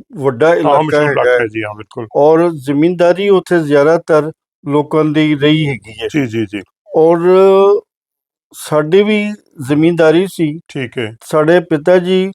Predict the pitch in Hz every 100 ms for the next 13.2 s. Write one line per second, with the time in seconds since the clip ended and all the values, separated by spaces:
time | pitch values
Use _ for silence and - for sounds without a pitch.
0 | _ _ _ 127 143 151 147 175 180 185
1 | 175 _ _ _ _ 466 156 151 _ -
2 | - _ _ 151 135 123 160 180 - -
3 | 156 151 151 - 170 139 - - 185 -
4 | - 147 156 160 - 135 - 120 113 -
5 | 156 165 165 170 _ _ _ _ _ -
6 | 165 160 165 170 160 - 143 135 - 160
7 | 165 170 127 110 107 98 143 135 147 170
8 | 160 139 - 165 151 135 120 127 123 -
9 | 101 139 139 117 - _ 139 113 95 156
10 | 151 - 185 160 135 185 190 - 160 170
11 | 160 151 143 160 165 160 139 131 - 123
12 | 101 123 156 185 - 196 214 214 190 185
13 | 180 156